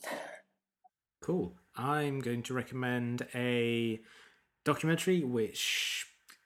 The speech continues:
Speaker 2: is on Hulu over here in the U S. It just came out on Hulu and of-,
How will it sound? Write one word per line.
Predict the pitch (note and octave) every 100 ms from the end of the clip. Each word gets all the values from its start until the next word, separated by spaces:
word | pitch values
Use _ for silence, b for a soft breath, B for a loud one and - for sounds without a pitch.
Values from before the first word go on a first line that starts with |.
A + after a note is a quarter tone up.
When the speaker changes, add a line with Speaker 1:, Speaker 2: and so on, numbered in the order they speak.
| _
Speaker 2:
is | D3 C3
on | C3+ B2+ B2 A#2+ A#2+ A#2 _ -
Hulu | - E3+ E3+ E3+ E3+
over | C#3+ C3+
here | C#3 C#3
in | C#3
the | C3+
U | C3+ C#3 C3+
S. | C3+ C#3 -
It | A2
just | A#2+ -
came | B2
out | A#2 A2+
on | G#2+
Hulu | A#2+ A#2 A2
and | G#2 G2+
of-, | G2